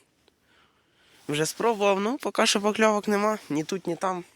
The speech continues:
Так, ну що, беру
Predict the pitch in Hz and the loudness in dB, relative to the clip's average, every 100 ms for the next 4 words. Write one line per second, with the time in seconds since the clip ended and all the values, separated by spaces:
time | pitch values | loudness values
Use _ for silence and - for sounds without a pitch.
0 | _ - - - - _ _ _ _ _ | _ -20 -20 -20 -20 _ _ _ _ _
1 | - _ _ _ _ _ 156 139 151 - | -20 _ _ _ _ _ -12 -10 -10 -8
2 | 165 139 151 170 | -10 -6 -6 -6